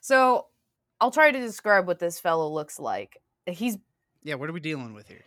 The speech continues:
Speaker 1: he's basically a giant half man, half wolf, and he walks on two legs.
Speaker 2: Ooh.
Speaker 1: He's got the five-fingered human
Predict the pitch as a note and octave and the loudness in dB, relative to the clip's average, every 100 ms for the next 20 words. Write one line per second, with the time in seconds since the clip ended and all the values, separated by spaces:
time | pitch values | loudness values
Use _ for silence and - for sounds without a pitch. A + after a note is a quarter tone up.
0 | _ _ - A3 G#3+ F4 E4+ D4+ E4 E4 | _ _ -8 -6 -2 -2 -2 -6 -4 -4
1 | D#4+ - F3 F3+ G#3+ A3 A#3 A#3 - - | -4 -4 -6 -4 0 2 0 -4 -8 -10
2 | A3 G3 G3 - G3+ F3+ F3 E3+ F3 E3+ | 0 0 0 -6 -2 2 2 0 -4 -10
3 | - - F#3 E3 D#3+ - E3 D#3 D3 C3+ | -14 -18 -10 -6 -6 -8 -12 -8 -6 -8
4 | _ _ - E3+ C3 E3 D#3+ E3 E3+ - | _ _ -12 -12 -10 -8 0 2 2 -2
5 | F3 D#3 D#3 A3 G#3 F#3 E3 D#3+ D#3 - | -4 -4 -6 -10 -4 -2 0 0 -4 -10
6 | - A3+ - E3 F3 F3+ - E3 - E3+ | -18 -18 -16 -2 0 0 -4 -4 2 2
7 | E3 - E3+ E3 D#3+ D#3+ E3+ - F3 E3 | 2 -4 -4 -4 -6 -8 -10 -12 -10 -8
8 | D#3 D#3 D3+ | -8 -10 -14